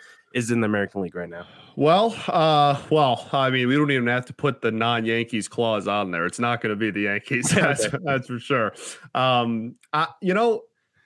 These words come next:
Speaker 2: as far as, like, team that I enjoy watching the most, like, it, it honestly, it is the Los Angeles Angels. And, like,
Speaker 1: Yeah.
Speaker 2: I, I know that that's,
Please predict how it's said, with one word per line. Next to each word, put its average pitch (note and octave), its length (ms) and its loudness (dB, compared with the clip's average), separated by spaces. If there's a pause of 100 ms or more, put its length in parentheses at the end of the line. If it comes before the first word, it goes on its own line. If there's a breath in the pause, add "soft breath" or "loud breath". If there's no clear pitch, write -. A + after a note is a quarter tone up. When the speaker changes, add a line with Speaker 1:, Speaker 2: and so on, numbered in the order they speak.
(1700 loud breath)
Speaker 2:
as F3+ 220 2
far A#3 300 0
as, G3+ 200 0
like, C3+ 280 0 (420)
team F3 300 -2
that D3+ 100 2
I C3 120 2
enjoy C3 1080 0 (200)
watching A2+ 680 -2
the D3 80 -2
most, D#3+ 520 -2 (120)
like, C3 240 0
it, B2+ 160 -4 (100)
it D3 200 -6 (120)
honestly, C#3 1000 -2 (140)
it C#3 180 -2
is D#3 280 2
the B2+ 100 -6
Los A#2 380 0
Angeles A2+ 420 -2
Angels. G2 480 -6
And, G#2+ 140 -6
like, A2+ 180 0
Speaker 1:
Yeah. A2 260 -2
Speaker 2:
I, B2+ 180 -2
I - 20 0
know C#3 240 2
that C3 200 0
that's, A#2+ 380 -2